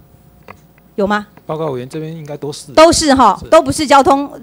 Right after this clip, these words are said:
Speaker 1: 就都不是我们公路总局的自卫制嘛。所以我们看看我们的公路总局自卫制的部分，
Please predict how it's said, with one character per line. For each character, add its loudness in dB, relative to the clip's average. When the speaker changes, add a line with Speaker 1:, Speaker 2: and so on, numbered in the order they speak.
Speaker 1:
就 0
都 0
不 -10
是 -8
我 -4
们 -8
公 -6
路 -6
总 -10
局 -14
的 -8
自 -6
卫 0
制 -8
嘛。 -12
所 2
以 -2
我 -10
们 -2
看 0
看 2
我 0
们 -2
的 0
公 -2
路 2
总 -4
局 -6
自 -4
卫 4
制 -8
的 0
部 -6
分， -6